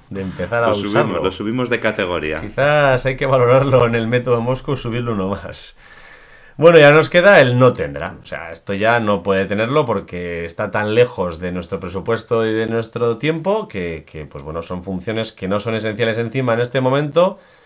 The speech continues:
Speaker 1: como puede ser, pues, eh, la publicación en redes sociales o de que podamos lanzar pedidos en diferentes idiomas, ¿no?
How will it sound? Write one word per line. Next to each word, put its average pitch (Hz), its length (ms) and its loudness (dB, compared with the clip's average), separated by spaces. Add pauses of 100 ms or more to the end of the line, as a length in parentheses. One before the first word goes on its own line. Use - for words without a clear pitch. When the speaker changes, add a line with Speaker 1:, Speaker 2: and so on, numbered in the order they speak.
(280)
Speaker 1:
como 98 300 0
puede 117 300 4
ser, 139 320 2
pues, 139 460 2
eh, 95 640 0
la 92 560 -4
publicación 95 800 0
en 123 540 4
redes 131 220 2
sociales 143 720 2
o 147 360 2
de 113 220 2
que 101 420 -4
podamos 107 320 0
lanzar 120 460 0
pedidos 135 480 0
en 107 180 0
diferentes 92 480 -4
idiomas, 82 420 -6
¿no? 92 220 -8